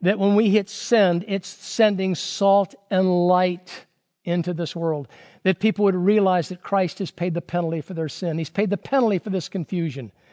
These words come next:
and he offers eternal life to any and all who will humbly receive him as Savior.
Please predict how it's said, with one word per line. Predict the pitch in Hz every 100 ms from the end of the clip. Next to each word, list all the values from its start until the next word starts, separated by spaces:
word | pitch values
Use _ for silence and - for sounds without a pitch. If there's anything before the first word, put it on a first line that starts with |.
| _ _ -
and | 175
he |
offers | 175 185 196 156
eternal | 170 - 180
life | 165 143 123
to | 190 -
any | 202 131 98 _ _ _ _ _ _ _ -
and | 190
all | - 190 156 123 110 _ _ _
who | 170
will | 160
humbly | - - 214 156 143 123 - _ _ _
receive | 160 147 - 165
him | 143 143
as | 135
Savior. | - 135 113